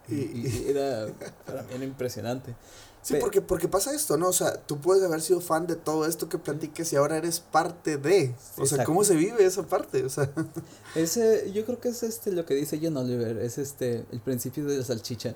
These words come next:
Speaker 1: Si algo te gusta mucho, no, no investigues cómo se hace.
Speaker 2: <laughs>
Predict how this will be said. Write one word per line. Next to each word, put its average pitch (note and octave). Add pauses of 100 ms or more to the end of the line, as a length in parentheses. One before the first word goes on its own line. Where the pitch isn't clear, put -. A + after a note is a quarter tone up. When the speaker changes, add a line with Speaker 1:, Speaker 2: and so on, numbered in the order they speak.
(260)
Speaker 1:
Si -
algo D3+
te D#3+
gusta C3+
mucho, C3+ (340)
no, C3
no C#3
investigues C#3
cómo B2+
se A#2+
hace. A2
Speaker 2:
<laughs> C#4